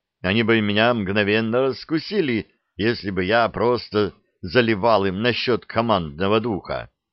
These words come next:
«А кто вас знает, может, и так», уклончиво отозвался Блицкриг, несколько обескураженный пылом Шутта.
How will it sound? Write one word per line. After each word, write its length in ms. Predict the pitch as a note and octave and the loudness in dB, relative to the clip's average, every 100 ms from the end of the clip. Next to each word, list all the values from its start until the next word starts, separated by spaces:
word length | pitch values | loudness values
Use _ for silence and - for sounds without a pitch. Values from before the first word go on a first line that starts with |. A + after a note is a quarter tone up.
| _ _ _ _ _ _ _ _ _ _ _ _ _ - | _ _ _ _ _ _ _ _ _ _ _ _ _ -6
«А 120 | A2+ | -6
кто 300 | - C4+ G#3+ | 2 4 6
вас 180 | A2 D2 | 4 0
знает, 640 | C2 D#2+ D2 C#2+ D2 - | -10 -2 0 0 -2 -4
может, 420 | C#3 E3 A#2+ C#3+ | 2 4 4 0
и 100 | D#3 | -2
так», 580 | C3 - C#2+ - - _ _ _ _ _ _ | -2 0 0 0 -12 _ _ _ _ _ _
уклончиво 640 | G2+ G2+ B2 A#2+ F#2+ G2+ | -8 0 2 2 2 2
отозвался 640 | G2 G#2 F#2 G#2+ G2+ - F#2+ | 2 0 2 2 2 2 -2
Блицкриг, 960 | A#2+ D3 B2+ - - - - F#2+ - _ _ _ _ | 0 -2 -4 -12 -18 -4 -2 -2 -8 _ _ _ _
несколько 520 | G2+ A#2+ - A2+ F#2+ A2 | -4 -2 -2 -4 2 2
обескураженный 840 | G#2 G2+ A#2 C3 B2 E2+ F2 F2+ | 2 -2 2 6 6 6 -2 -6
пылом 420 | - A2+ A2+ A2 | -2 0 0 -2
Шутта. 800 | - - C3+ F#2+ - _ - C2+ | -6 -8 -8 -8 -12 _ -10 -10